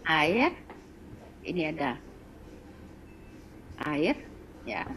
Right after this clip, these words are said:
zat cairnya. Kemudian besi dimasukkan. Apakah benar posisi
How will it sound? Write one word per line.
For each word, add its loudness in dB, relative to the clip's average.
zat -4
cairnya. 0
Kemudian 2
besi 0
dimasukkan. -2
Apakah 4
benar 4
posisi 0